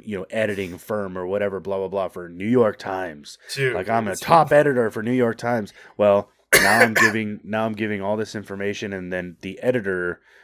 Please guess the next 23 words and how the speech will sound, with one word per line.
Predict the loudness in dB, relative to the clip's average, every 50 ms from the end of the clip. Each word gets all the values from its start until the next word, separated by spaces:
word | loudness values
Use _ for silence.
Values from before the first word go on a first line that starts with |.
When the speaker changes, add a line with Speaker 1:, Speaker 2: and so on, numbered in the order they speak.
| -20 _ _ _ -2
Speaker 1:
uh, | 0 2 2 2 2 0 -2
e-, | -8 -12 -6
editor-in-chief | -2 -2 0 0 0 -2 -2 -4 -6 -8 -10 -8 -4 -4 -4 -6 -6 -14 _ _ -16
strikes | -14 -12 -6 -2 0 0 0 -2 -6
it | -6 -4
down, | -2 -2 -2 -4 -6 -8 -10 -12 -14
and | -16 -16 -18 -16
they | -14 -12 -12 -12 -12
say, | -10 -10 -10 -8
"No, | -4 -4 -2 -2 -2 -2
this | -2 -4 -6 -8 -14
is, | -18 -18 _
this, | -6 -6 -6 -6 -10 -18 _ _
you, | -2 0 0 0 0 -2 -6
you're | -6 -2 0
gonna | 0 2 4
write | 4 4 4 2 0 -4
this. | -4 -4 -4 -8 -10 -12 -14 _ _ -20 -20 _ _ _ _ _ -2
You're | 0
gonna | 2 6
write | 8 6 6 6 4
this | 0 -2 -2 -4
piece." | -10 -14 -14 -12 -14 -14 -16